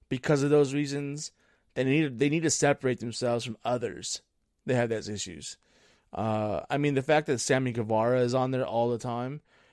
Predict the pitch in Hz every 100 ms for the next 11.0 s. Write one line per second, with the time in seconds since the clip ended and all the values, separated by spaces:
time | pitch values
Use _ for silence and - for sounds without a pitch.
0 | _ - 117 113 113 113 120 131 _ _
1 | - 143 107 - 127 131 107 120 123 110
2 | - 110 113 120 104 113 110 117 113 -
3 | 131 131 135 143 _ _ _ _ - -
4 | 98 110 104 98 85 64 57 165 - _
5 | _ _ _ - 139 131 120 110 120 117
6 | 120 131 120 123 123 123 131 123 135 123
7 | 123 107 123 117 117 117 117 117 _ _
8 | _ 95 113 117 113 113 117 117 110 113
9 | 120 110 107 123 120 107 107 98 143 143
10 | 139 131 117 117 113 104 123 123 120